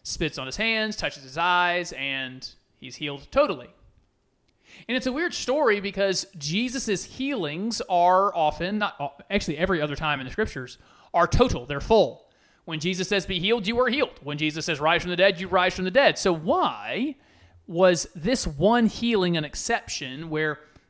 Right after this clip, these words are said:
Jesus had to give it a second try, as it were. And I learned from the commentaries and the scholars that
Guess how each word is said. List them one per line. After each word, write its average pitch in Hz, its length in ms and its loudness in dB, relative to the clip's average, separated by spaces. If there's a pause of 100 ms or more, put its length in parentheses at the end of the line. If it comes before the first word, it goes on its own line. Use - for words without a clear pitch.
Jesus 185 320 -2
had 190 180 0
to 160 180 2 (360)
give 196 220 4
it 180 80 2
a 165 60 0
second - 360 -2
try, 165 380 0
as 123 140 -8
it 131 80 -14
were. 123 220 -10 (1200)
And 190 100 2
I 226 40 6
learned 247 260 2
from 226 200 2
the 190 80 -2
commentaries 190 800 -2
and 185 80 -4
the 156 60 -8
scholars 160 520 -2
that 165 200 -4